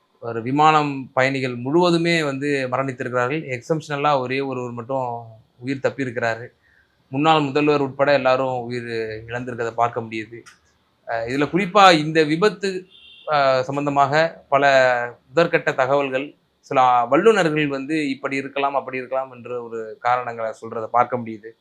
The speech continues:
என்ன, அஹ், ஆகியிருக்கிறது? குறிப்பா பறவைகள் தான் வந்து இடையில குறுக்கால வந்தனால தான் அப்படி ஆயிடுச்சா?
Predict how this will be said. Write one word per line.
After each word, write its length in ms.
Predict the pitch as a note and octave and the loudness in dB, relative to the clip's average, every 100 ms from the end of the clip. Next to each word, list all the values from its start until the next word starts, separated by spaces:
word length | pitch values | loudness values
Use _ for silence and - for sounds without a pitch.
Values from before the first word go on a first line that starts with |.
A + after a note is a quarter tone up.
| _ _ _ _ _ _ | _ _ _ _ _ _
என்ன, 560 | - D3+ G#3 G#3 F#3 E3 C#3+ | 0 0 2 2 2 0 -2
அஹ், 400 | C#3 C3+ C3 C3+ | 0 0 2 4
ஆகியிருக்கிறது? 680 | D3+ C#3+ B2+ B2+ A#2+ C#3 C#3+ _ _ _ D#3 | 4 0 -4 -8 -6 -8 -8 _ _ _ -6
குறிப்பா 320 | E3+ E3+ E3+ | 0 0 6
பறவைகள் 520 | D3+ G3 G#3+ F#3 F#3 | 6 8 6 4 4
தான் 220 | F3+ F#3 | 4 4
வந்து 260 | E3+ D#3 E3 E3+ D#3 D3 C#3 | 2 0 2 2 0 -2 -2
இடையில 340 | C#3 D3+ C#3+ | 0 2 0
குறுக்கால 400 | D3 C#3+ D3 C3+ | 2 4 4 2
வந்தனால 300 | C3 C3 B2+ | 0 -2 0
தான் 160 | C#3 B2+ | -2 0
அப்படி 100 | A#2+ | 0
ஆயிடுச்சா? 420 | B2 C3 A#2+ | 0 0 -2